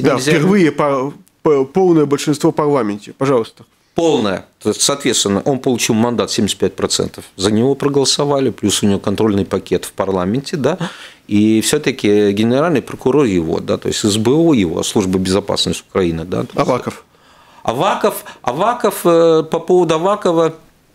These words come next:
Speaker 2: э, есть очень много дискуссий. Это была вынужденная, вынужденная фигура,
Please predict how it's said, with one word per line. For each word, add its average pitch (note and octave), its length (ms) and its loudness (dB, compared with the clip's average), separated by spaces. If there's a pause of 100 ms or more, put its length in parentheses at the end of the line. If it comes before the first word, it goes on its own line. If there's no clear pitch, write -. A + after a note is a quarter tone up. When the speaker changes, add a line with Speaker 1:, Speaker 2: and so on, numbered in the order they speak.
(520)
Speaker 2:
э, B2 960 0
есть D#3+ 340 0
очень D#3+ 220 0
много C#3 220 0
дискуссий. F#2+ 600 -4 (280)
Это - 240 0
была B2+ 240 2
вынужденная, A2 1080 2
вынужденная A2+ 1160 2
фигура, D3+ 580 0